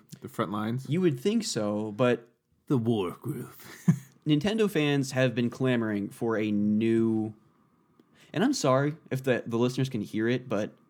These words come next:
Speaker 2: our neighbors up above us have been, like, taking a shower for the past, like, three hours.
Speaker 1: Gosh, they're just freaking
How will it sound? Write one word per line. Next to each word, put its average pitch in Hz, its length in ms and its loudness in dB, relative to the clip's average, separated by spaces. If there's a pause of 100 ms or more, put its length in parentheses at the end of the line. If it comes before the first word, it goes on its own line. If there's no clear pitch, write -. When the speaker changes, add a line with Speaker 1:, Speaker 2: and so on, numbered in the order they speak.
(380)
Speaker 2:
our 143 360 2 (220)
neighbors 117 580 0
up - 100 -6
above 104 280 -4
us 117 160 -6
have 110 100 -8
been, 104 200 -2
like, 104 220 -8
taking 113 260 -10
a 104 60 -6
shower 107 380 -6
for 107 100 -12
the 104 80 -6
past, - 240 -10
like, - 160 -14
three 101 240 -6
hours. 104 460 -6 (600)
Speaker 1:
Gosh, 107 360 -10
they're 98 140 -18 (160)
just - 440 -20 (180)
freaking 104 520 -8